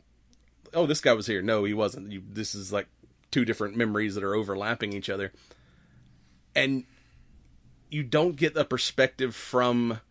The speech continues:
the bad guys until later on. So, like, the first episode or two,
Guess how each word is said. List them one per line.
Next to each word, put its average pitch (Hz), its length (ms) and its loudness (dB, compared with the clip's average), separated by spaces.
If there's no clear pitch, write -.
the 110 240 -2
bad 110 380 2
guys 98 460 -2
until 95 580 -4
later 127 380 4
on. 117 260 2
So, 113 160 -2
like, 104 200 -2
the 110 60 -10
first 131 360 0
episode 127 480 0
or 107 60 -4
two, 127 420 0